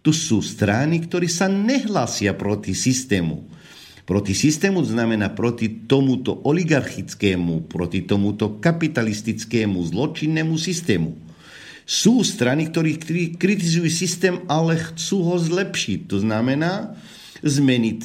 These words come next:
e, volebný zákon, nejaké reformy, ale tu je nič, tu je v rámci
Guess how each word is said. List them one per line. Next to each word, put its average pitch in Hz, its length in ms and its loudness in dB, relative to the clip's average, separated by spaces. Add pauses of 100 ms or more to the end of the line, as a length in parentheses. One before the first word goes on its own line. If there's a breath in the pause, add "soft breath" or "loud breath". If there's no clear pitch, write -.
e, 95 40 -2 (680)
volebný 95 400 -2
zákon, 151 560 0
nejaké 104 400 0
reformy, 131 480 0
ale 170 240 -2
tu 175 80 -4
je 147 160 2
nič, 156 320 0
tu - 80 -2
je 123 80 2
v 120 120 0
rámci 131 280 0